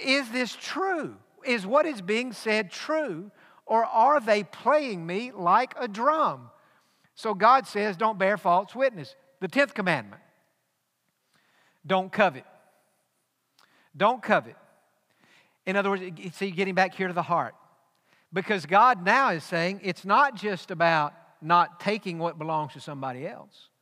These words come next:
It's about not wishing you had what somebody else has. Let me give you a scripture verse on this.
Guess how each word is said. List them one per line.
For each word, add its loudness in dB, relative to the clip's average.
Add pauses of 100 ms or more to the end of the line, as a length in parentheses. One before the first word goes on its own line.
(640)
It's -2
about 2
not 2
wishing -6
you -6
had -4 (640)
what -6
somebody 0
else -6
has. 0
Let -6
me -8
give -6
you -6
a -10
scripture -10
verse -8
on -8
this. -4